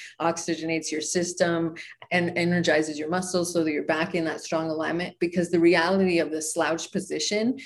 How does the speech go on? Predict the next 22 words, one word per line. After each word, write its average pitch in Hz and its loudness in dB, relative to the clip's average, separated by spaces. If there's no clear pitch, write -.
is 170 -2
your 165 2
muscles 180 -2
get 170 0
sleepy, 160 -2
everything 156 -2
slows 151 -4
down. - -4
So - -2
you're 160 4
taking 170 0
really 170 2
short 160 -2
and 156 -6
shallow 151 -2
breaths 160 -2
because 160 -2
you're 156 -2
in 160 0
a 156 -2
weaker 147 -4
posture. 202 -4